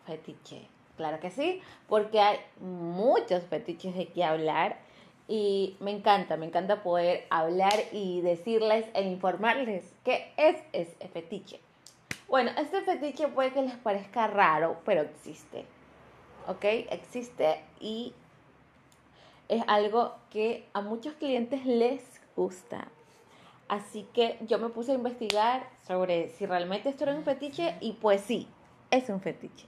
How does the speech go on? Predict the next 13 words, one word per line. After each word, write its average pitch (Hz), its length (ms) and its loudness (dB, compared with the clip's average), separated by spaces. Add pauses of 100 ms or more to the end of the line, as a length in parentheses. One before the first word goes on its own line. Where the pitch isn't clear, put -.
<laughs> 214 420 -2 (720)
Así 202 300 -4
que 269 340 8 (240)
hoy 226 160 6
voy 233 140 4
a 214 80 4
hablar 247 460 8
de 220 220 4
la 220 120 8
humillación 214 760 2 (220)
al 185 160 2
pene 208 580 -2
pequeño. 135 540 -6